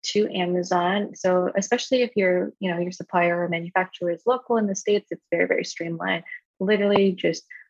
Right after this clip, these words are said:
um, log into your Seller Central account and you create a shipping label directly through Amazon, and you send that to your manufacturer and they can literally send it directly to Amazon. So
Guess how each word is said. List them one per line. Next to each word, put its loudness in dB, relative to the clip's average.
um, -2
log 4
into 0
your 2
Seller 0
Central 4
account 2
and 2
you 0
create 2
a -4
shipping 0
label 2
directly -2
through -2
Amazon, 0
and 2
you -4
send -2
that -2
to -2
your 4
manufacturer 2
and 0
they 4
can -6
literally 2
send -4
it -6
directly 0
to -4
Amazon. -4
So -2